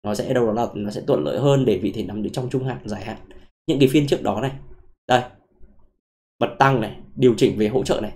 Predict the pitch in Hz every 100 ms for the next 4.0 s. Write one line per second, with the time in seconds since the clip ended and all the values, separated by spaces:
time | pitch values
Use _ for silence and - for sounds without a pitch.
0 | - 147 147 143 110 101 101 120 120 135
1 | 123 131 113 123 113 107 101 120 113 -
2 | 101 104 - 117 107 110 101 98 104 -
3 | - _ - 110 117 117 117 117 120